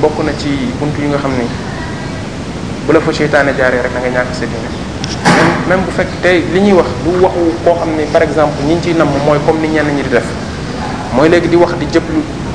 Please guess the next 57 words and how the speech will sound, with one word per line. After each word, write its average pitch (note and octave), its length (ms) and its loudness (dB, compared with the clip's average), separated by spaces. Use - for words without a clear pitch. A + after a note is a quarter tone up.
sa, - 320 2
sa - 160 4
wax F3 160 4
yépp G3 180 2
nga E3 120 4
mel F3 140 2
na E3+ 60 2
ku E3+ 140 0
setal G3 260 2
sa F3 100 0
bopp C#3+ 180 2
ba D#3+ 60 4
set E3+ 240 -2
ba D#3+ 80 4
mat E3+ 180 2
sëkk - 220 -2
yow E3 280 6
di E3 80 -2
ko - 120 -2
jëmale D#3 280 2
nit D3 160 0
ñi C#3+ 100 0
ci D3+ 120 -6
mbedd C#3+ 160 4
mi C3+ 80 -2
ak - 80 0
li D3+ 80 4
ñuy E3 140 6
dund D#3+ 260 2
ci, D3+ 100 -4
ci, E3 220 -2
ci - 100 -6
société D#3+ 400 2
bi C#3 100 0
nga C#3+ 140 2
mel D#3+ 160 4
ne D#3 120 4
kuy F3 100 4
xas E3+ 220 0
nit D3 100 2
ñi. A#2 100 0
Social - 300 4
po-, E3 80 4
population D#3 460 2
bi C3+ 60 -2
li D3 80 0
ñuy D3 120 0
def C#3 160 2
ak - 60 0
télévision D3 420 4
beeg C3+ 160 2
yooyu C3 240 2
ñun E3 80 2
loolu F3+ 180 4
taxu F#3 220 0
ñoo D3+ 160 2
wax. - 80 0